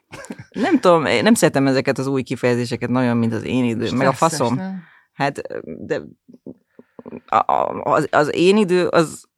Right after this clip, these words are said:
Speaker 1: nem, én tényleg nem szeretem a kifejezést, nem fogom többet kimondani, de én nagyon szeretek aludni, és ha lehet, akkor az időt, azt alvással töltöm. Na, imádom a,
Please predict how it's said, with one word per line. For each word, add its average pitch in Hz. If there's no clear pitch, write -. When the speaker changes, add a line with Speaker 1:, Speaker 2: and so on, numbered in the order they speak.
Speaker 1:
nem, 151
én 170
tényleg 165
nem 139
szeretem 117
a 131
kifejezést, 123
nem 127
fogom -
többet -
kimondani, 131
de 139
én 139
nagyon 135
szeretek -
aludni, 147
és -
ha 135
lehet, 139
akkor 127
az -
időt, 180
azt 120
alvással 127
töltöm. -
Na, -
imádom 123
a, -